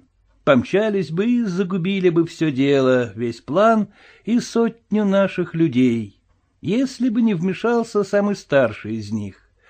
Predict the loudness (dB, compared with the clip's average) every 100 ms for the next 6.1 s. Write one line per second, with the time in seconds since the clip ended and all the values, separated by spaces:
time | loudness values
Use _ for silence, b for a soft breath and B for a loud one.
0 | b -8 -4 -2 -2 -2 -4 -4 0 2
1 | 2 0 -2 -4 -2 -2 -2 -4 -2 -2
2 | -2 -4 -6 -6 -4 -4 -4 -6 -14 -20
3 | -20 _ _ _ _ _ _ _ _ _
4 | _ _ _ 2 2 4 0 2 0 -2
5 | -2 6 6 6 0 2 6 6 2 -12